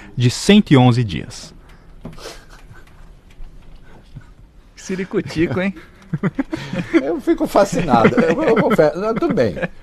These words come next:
Speaker 3: Eu tenho mania, Fábio Cuba. O que que eu vou fazer, né? As pessoas têm mania.
Speaker 2: Ah.
Speaker 3: Eu tenho mania. Eu tenho mania de gravata, tenho mania de
Speaker 2: Sim.
Speaker 3: relógio, tenho mania de, sei lá, eu não sei. <laughs> Fila pra entrar em parque?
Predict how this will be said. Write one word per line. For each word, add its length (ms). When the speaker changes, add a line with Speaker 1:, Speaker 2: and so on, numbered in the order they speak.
Speaker 3:
Eu 240
tenho 260
mania, 360
Fábio 260
Cuba. 240
O 40
que 120
que 80
eu 80
vou 80
fazer, 400
né? 200
As 80
pessoas 380
têm 100
mania. 760
Speaker 2:
Ah. 40
Speaker 3:
Eu 120
tenho 160
mania. 260
Eu 100
tenho 120
mania 280
de 80
gravata, 520
tenho 120
mania 180
de 60
Speaker 2:
Sim. 60
Speaker 3:
relógio, 440
tenho 220
mania 360
de, 280
sei 100
lá, 260
eu 200
não 80
sei. 260
<laughs> 680
Fila 540
pra 140
entrar 220
em 80
parque? 680